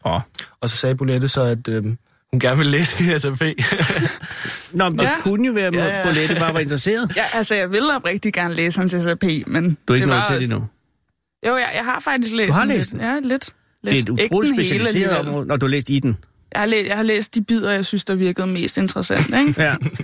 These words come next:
Speaker 1: er et meget specialiseret område, Malte, at vælge.
Speaker 2: Ja.
Speaker 1: Og, og, øh, tør jeg næsten sige lidt ironisk.
Speaker 2: Twin Peaks i hvert fald bruger
Speaker 1: Ja, det er
Speaker 2: meget
Speaker 1: jo,
Speaker 2: ironi.
Speaker 1: ja, lige
Speaker 2: Og
Speaker 1: præcis.
Speaker 2: musikken især er meget ironisk,
Speaker 1: Mhm,
Speaker 2: ikke? Den
Speaker 1: og
Speaker 2: bruger
Speaker 1: hele tiden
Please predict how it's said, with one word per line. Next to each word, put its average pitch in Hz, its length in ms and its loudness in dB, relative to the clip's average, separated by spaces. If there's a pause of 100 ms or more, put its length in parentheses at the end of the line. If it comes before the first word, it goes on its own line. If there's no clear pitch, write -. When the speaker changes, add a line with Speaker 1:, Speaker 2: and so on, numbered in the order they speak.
(300)
Speaker 1:
er 117 80 0
et 107 80 0
meget 107 220 0
specialiseret 147 540 0
område, 151 320 0
Malte, 143 260 0
at 135 100 0
vælge. 131 340 2
Speaker 2:
Ja. 110 140 -4 (180)
Speaker 1:
Og, 123 280 0
og, 95 440 0
øh, 55 240 -4 (600)
tør - 120 2
jeg 101 40 4
næsten 139 240 0
sige 139 140 2
lidt 117 160 0
ironisk. 131 460 0 (1300)
Speaker 2:
Twin 160 180 4
Peaks 131 200 0
i - 20 -4
hvert 104 180 -4
fald 101 120 -8 (240)
bruger 113 160 -2
Speaker 1:
Ja, - 60 0
det 147 60 4
er 110 40 -4
Speaker 2:
meget 113 200 2 (120)
Speaker 1:
jo, 147 40 0
Speaker 2:
ironi. 117 240 -4
Speaker 1:
ja, 151 200 0
lige 151 120 -2
Speaker 2:
Og 139 40 2
Speaker 1:
præcis. 160 220 2
Speaker 2:
musikken 160 240 2
især 156 260 -2 (140)
er 120 60 -6
meget 107 440 0
ironisk, 113 480 0
Speaker 1:
Mhm, 156 100 4
Speaker 2:
ikke? 180 60 -2
Den 120 80 -6
Speaker 1:
og 139 120 0
Speaker 2:
bruger - 0 -
Speaker 1:
hele 185 180 2
tiden 190 160 -2